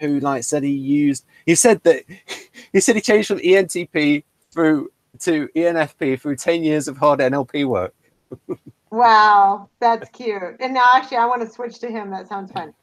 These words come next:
Speaker 2: <laughs> It's so weird. Um,
Speaker 1: So
Speaker 2: well, I, I like
Speaker 1: Yeah.
Speaker 2: the idea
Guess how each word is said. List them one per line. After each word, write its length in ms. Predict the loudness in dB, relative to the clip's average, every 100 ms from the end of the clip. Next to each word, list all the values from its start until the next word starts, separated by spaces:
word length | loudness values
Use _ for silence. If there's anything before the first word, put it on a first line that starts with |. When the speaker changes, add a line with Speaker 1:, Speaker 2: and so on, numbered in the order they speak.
| _
Speaker 2:
<laughs> 200 | _ -6
It's 880 | 0 2 2 0 -8 -4 -4 -4 -10 -8
so 100 | -8
weird. 220 | -8 -12 _ _ _ _ _ 4
Um, 380 | 6 6 0 -8
Speaker 1:
So 160 | -10 -10 _ _ _ _ _
Speaker 2:
well, 80 | 4
I, 160 | 4 4 2 0
I 20 | 2
like 160 | -2 -2
Speaker 1:
Yeah. 100 | -6
Speaker 2:
the 60 | -6
idea 260 | -2 0